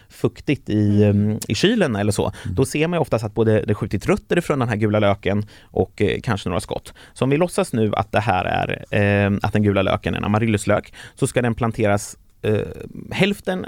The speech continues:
Speaker 1: ner i jord och hälften ovanför jord. Så plantera den här amaryllislöken som du köper barrotad i butik. Inte lika vanligt idag, men det förekommer ändå.
Speaker 3: Mm.
Speaker 1: Och oftast blir den, eh, lite billigare kanske.
Speaker 2: Ja.
Speaker 1: Men, eh,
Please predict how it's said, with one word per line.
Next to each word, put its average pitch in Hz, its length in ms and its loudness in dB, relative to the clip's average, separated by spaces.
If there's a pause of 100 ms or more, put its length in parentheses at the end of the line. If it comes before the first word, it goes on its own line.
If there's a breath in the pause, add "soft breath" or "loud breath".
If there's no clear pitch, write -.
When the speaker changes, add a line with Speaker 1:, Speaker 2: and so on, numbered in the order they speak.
Speaker 1:
ner 120 200 2
i - 40 2
jord 156 240 0 (100)
och 156 120 0
hälften 135 580 -2
ovanför 117 300 0
jord. 85 200 -6 (440 soft breath)
Så 110 340 0 (340)
plantera 196 520 -2
den 175 100 0
här 101 340 0 (340 soft breath)
amaryllislöken 101 840 2
som 101 140 -4
du 95 80 0
köper - 540 -2 (220 soft breath)
barrotad 107 1400 -2
i 104 80 0
butik. - 380 -4
Inte 160 260 2
lika 170 240 2
vanligt 151 280 0
idag, 120 360 0
men 151 100 -6
det 143 60 2
förekommer 110 500 0
ändå. 110 400 2
Speaker 3:
Mm. 104 300 2
Speaker 1:
Och 139 80 4
oftast - 440 -4
blir 117 200 -2
den, 110 300 2
eh, 104 440 4
lite - 260 -2
billigare 139 300 2
kanske. 120 300 0 (300 loud breath)
Speaker 2:
Ja. 202 200 -8
Speaker 1:
Men, 135 260 0
eh, 131 100 4